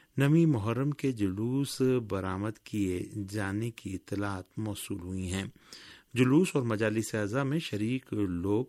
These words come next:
کورونا کے حوالے سے سرکاری طور پر جاری کیے جانے والے ایس او پیز کی پابندی کر رہے ہیں۔ اس موقع پر سیکیورٹی کے کڑے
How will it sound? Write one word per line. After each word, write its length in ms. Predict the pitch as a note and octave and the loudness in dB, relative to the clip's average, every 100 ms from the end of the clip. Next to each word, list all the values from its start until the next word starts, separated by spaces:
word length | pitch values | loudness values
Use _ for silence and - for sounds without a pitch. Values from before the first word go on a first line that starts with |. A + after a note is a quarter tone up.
| - | -6
کورونا 460 | G#2+ G2+ G2+ B2+ | -4 -2 -2 -4
کے 280 | A#2+ - A2 | -6 -2 -2
حوالے 680 | G2 F2 F#2 F#2+ F#2+ A2+ B2 | -2 -6 -6 -6 -6 -4 -4
سے 400 | B2 - - A#2 | -6 -12 -4 -4
سرکاری 580 | - G2+ - G2+ F#2+ F#2+ - | -2 -4 -4 -6 -4 -6 -6
طور 220 | G2 G2 | -4 -2
پر 260 | A#2 A2+ B2 - - - - - A#2 | -2 -2 -2 -4 -20 -20 -20 -6 2
جاری 300 | B2+ A#2+ C#3+ | 4 4 0
کیے 280 | - A2 G2 | -2 -4 -2
جانے 280 | F#2+ F#2 | -2 -2
والے 360 | F#2 F#2+ G2 C#3 | -4 -2 -2 -2
ایس 200 | - - | -4 -6
او 60 | F#2 | -6
پیز 340 | - A2 - | -4 -6 -6
کی 140 | - | -10
پابندی 540 | - G2+ F#2+ G#2+ F2+ F2+ | -8 -6 -4 -4 -4 -6
کر 180 | - F2+ | -6 -6
رہے 180 | F#2+ | -4
ہیں۔ 240 | F#2+ G#2 E3 - - - - | -2 -2 -4 -6 -20 -20 0
اس 200 | C#3+ - | 0 2
موقع 300 | A#2 A#2 - | 0 -2 -4
پر 220 | C#3 D3+ | -2 0
سیکیورٹی 600 | D3+ A2+ G2+ G2+ G2 - A#2 | 0 -4 -2 0 0 -2 -4
کے 220 | F#2+ F#2 - | -2 -4 -4
کڑے 320 | - A#2+ F#2+ | -2 -2 -2